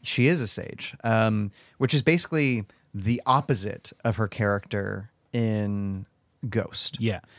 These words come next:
Speaker 1: G-, in Ghost, she is bombastic, she's annoyed, she is,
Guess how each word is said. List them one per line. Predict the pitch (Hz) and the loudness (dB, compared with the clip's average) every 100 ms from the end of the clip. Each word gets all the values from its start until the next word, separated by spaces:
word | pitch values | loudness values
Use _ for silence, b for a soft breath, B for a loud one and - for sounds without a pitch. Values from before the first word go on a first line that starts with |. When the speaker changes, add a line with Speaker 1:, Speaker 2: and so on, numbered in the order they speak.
| b b 131 101 | b b -8 2
Speaker 1:
G-, | 151 - | 2 4
in | 131 120 | 4 4
Ghost, | 139 160 - - | 4 4 0 -2
she | - 131 | 0 2
is | 110 104 92 - b b b b b b _ | 2 2 -2 -8 b b b b b b _
bombastic, | 120 101 107 110 143 160 - - 147 | 0 2 4 6 6 6 2 -2 -2
she's | - - 95 | -2 -4 -4
annoyed, | 98 107 127 131 127 120 113 - | -2 0 4 4 4 2 -2 -8
she | - 117 113 | -6 -2 0
is, | 104 104 104 101 101 101 - | 0 0 0 0 -2 0 -2